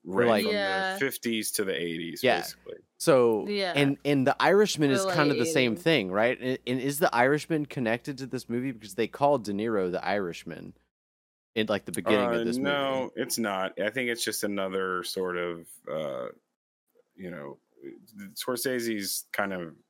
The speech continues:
Speaker 2: bread and butter is, like, the, the crime drama, you know?
Speaker 1: Italian, like, crime drama.
Speaker 2: Italian crime
Speaker 1: Yeah.
Speaker 2: drama.
Speaker 1: Yeah.
Speaker 2: And, uh, no, it, it doesn't have anything to do with it, but it's
Speaker 1: Okay.
Speaker 2: kind of, there is a f-, parallel where, you know, it is taking place over all these decades.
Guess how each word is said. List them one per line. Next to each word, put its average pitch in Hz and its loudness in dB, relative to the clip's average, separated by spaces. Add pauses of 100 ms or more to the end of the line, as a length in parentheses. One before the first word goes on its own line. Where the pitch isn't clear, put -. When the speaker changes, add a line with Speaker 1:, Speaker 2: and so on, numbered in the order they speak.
(240)
Speaker 2:
bread 107 0
and 104 -2
butter 92 0
is, 90 -4
like, 90 -6
the, 87 -4
the 92 -6
crime 90 -6 (500)
drama, 85 -6
you 65 -16
know? - -18
Speaker 1:
Italian, 98 0 (380)
like, 90 -8
crime 82 -8
drama. - -4
Speaker 2:
Italian 120 0
crime 98 0
Speaker 1:
Yeah. 90 -6
Speaker 2:
drama. 87 -2
Speaker 1:
Yeah. - -10 (500)
Speaker 2:
And, 90 -2
uh, 82 -2
no, 110 0
it, - -4
it 117 -2
doesn't 110 -2
have 98 0
anything 90 -4
to 85 -8
do 87 -6
with 85 -6
it, 85 -6
but 90 -4
it's 90 -2
Speaker 1:
Okay. - -10
Speaker 2:
kind 123 0
of, 95 -6
there 117 0
is 113 -4
a 92 -2
f-, - -14 (160)
parallel 92 -2
where, 87 -4
you 92 -8
know, 90 -4
it 90 -6
is 90 -6
taking 90 -4
place 90 -6
over 87 -4
all 87 -2
these 85 -12
decades. 85 -10